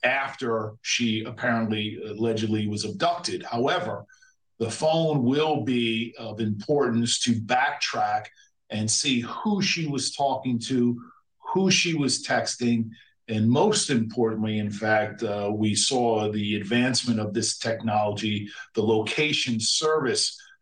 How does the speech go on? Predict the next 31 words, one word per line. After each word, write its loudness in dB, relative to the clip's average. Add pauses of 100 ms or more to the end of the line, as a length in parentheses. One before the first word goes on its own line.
(180)
uh, 0
services 0
that 0
are -4
indicative 0
now 0
in -2
all 2
cell 0
phone -6
tech, -8
uh, -4
cell 0
phones, -4 (340)
where 4
it 0
can 0
pinpoint 2
with 0
direct, 0
uh, -2
accuracy 2
as -2
to -6
where 2
she 0
was 2
at -2
any 2
particular -8
time. 2